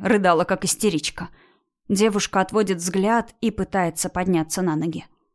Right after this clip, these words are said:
"Давай помогу", — говорю, подаю руку со странным тату, и она тут же принимает мою помощь. И вот мы стоим на странном берегу странной реки в странном месте.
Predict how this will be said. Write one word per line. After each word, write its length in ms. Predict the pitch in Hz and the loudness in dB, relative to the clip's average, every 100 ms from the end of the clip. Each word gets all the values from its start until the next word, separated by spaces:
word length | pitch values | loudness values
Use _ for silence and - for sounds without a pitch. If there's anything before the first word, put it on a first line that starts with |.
| _ _ - | _ _ 0
"Давай 300 | 226 226 233 | 2 2 2
помогу", — 460 | 185 180 165 156 - _ _ | 2 2 0 -6 -10 _ _
говорю, 500 | 196 180 175 196 220 - - _ - | -2 0 0 0 -4 -10 -20 _ -4
подаю 400 | 220 214 214 254 | 2 2 4 4
руку 240 | 233 214 | 2 0
со 160 | 185 180 | -2 -2
странным 440 | - 208 208 185 | 0 2 4 4
тату, 480 | 160 170 - 220 226 - | 2 -4 -2 -4 -4 -8
и 120 | - 220 | -2 2
она 220 | 190 165 | 4 2
тут 260 | 190 214 | 0 -4
же 140 | 190 202 | -2 -4
принимает 560 | 185 165 165 160 160 | 0 0 0 -2 -2
мою 200 | 180 160 | -2 -2
помощь. 500 | 160 - 165 - - - _ _ _ _ _ _ | -2 -8 -8 -8 -10 -14 _ _ _ _ _ _
И 120 | 269 | 2
вот 280 | 254 311 311 | 4 4 4
мы 180 | 233 247 | 4 4
стоим 520 | - 214 190 208 214 | 4 2 2 4 4
на 140 | 175 | 4
странном 580 | 170 - 214 240 190 180 | 2 0 4 6 6 4
берегу 340 | 170 175 180 175 | 2 -2 -2 -4
странной 560 | - 175 170 165 156 | -2 0 2 2 0
реки 420 | 160 156 240 269 - _ _ _ - | -2 -2 0 0 -2 _ _ _ -8
в 80 | |
странном 500 | - 190 151 165 170 | -4 0 0 2 2
месте. 500 | 160 - - - - | 2 0 -4 -8 -12